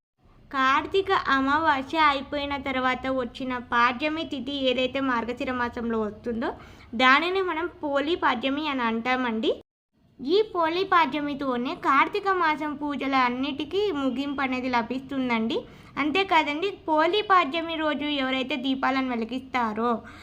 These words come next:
కార్తీక మాసం నెల రోజులు చేసినటువంటి పుణ్య ఫలితం మీకు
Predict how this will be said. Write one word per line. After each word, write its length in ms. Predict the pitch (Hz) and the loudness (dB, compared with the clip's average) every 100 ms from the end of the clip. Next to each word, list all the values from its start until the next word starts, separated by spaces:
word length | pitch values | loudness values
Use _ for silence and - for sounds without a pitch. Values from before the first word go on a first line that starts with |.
| - - | -10 4
కార్తీక 480 | 277 311 359 392 381 359 | 8 8 6 2 0 2
మాసం 380 | 320 302 320 302 294 | 2 2 -2 -2 -2
నెల 180 | 269 269 302 330 | 0 2 2 2
రోజులు 340 | 349 349 359 359 | 0 0 -2 0
చేసినటువంటి 720 | 302 302 294 277 277 269 269 269 | -2 -2 -4 -4 -4 -2 -4 -4
పుణ్య 240 | 262 262 294 | -4 -2 -2
ఫలితం 320 | 294 269 285 415 480 - - 285 | -2 -2 -2 -2 -4 -14 -8 -4
మీకు 180 | 285 | -2